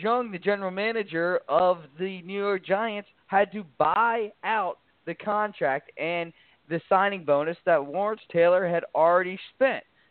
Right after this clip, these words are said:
Bet you never heard about that one. That's pretty crazy. He just stepped up and paid another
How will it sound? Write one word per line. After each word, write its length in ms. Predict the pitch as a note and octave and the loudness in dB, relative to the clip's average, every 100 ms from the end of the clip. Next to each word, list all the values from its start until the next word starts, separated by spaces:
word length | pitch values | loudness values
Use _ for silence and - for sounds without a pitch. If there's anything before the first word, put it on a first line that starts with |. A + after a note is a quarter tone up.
| _ | _
Bet 140 | D#3 G3+ | -4 -4
you 80 | A#3 | -2
never 240 | A#3+ A#3+ | 0 0
heard 160 | A#3+ C4 | -2 -2
about 240 | B3+ C4+ | -2 -4
that 280 | D#4 C#4+ A3+ | -2 -2 -2
one. 260 | E3 C3+ C#3+ _ _ _ - | -6 -10 -12 _ _ _ -6
That's 200 | D3 - | -4 -4
pretty 220 | - A#3 A3+ | -8 -8 -6
crazy. 600 | - A#3+ A3 C#3 A#2 A2+ - | 0 0 0 -6 -16 -18 -18
He 120 | F#3+ | -12
just 200 | G3+ G3+ | -10 -10
stepped 280 | - G#3+ G#3 | -2 0 2
up 160 | G3+ E3 | 2 2
and 120 | C#3+ | -2
paid 280 | G3 F#3+ F3 | -2 -2 -2
another 520 | A#2+ D3+ F3 F3 E3+ | -4 0 2 2 0